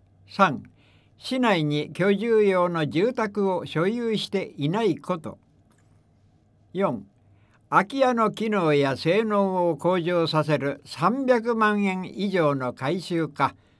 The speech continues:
建て替えを市内に本店か支店のある事業者が行うこと。五、工事後に自己の居住用として使用するものであること。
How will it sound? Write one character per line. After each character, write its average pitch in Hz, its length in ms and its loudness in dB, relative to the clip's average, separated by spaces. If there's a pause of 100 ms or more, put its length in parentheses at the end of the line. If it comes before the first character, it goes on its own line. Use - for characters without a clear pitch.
(200)
建 185 180 2
て 254 160 2
替 208 220 2
え 208 140 2
を 202 200 2 (480)
市 196 200 -2
内 190 240 4
に 165 200 0
本 180 260 0
店 175 280 -4
か 156 240 -2
支 - 160 -14
店 240 280 2
の 220 80 0
あ 202 100 6
る 180 180 0
事 143 200 0
業 247 260 2
者 143 200 -2
が 135 180 -2
行 139 240 -4
う 165 320 -2
こ 123 160 -8
と。 - 180 -14 (1500)
五、 165 280 0 (640)
工 240 240 6
事 233 160 0
後 220 180 0
に 196 320 2
自 156 200 -2
己 - 40 -8
の 160 440 2 (180)
居 185 200 2
住 254 320 -2
用 214 260 2
と 196 200 -2
し - 120 -8
て 180 200 -4
使 - 180 -6
用 254 200 0
す 226 160 -2
る 214 160 0
も 208 140 2
の 202 100 0
で 190 160 0
あ 156 160 0
る 139 140 -2
こ 117 160 -10
と。 107 240 -12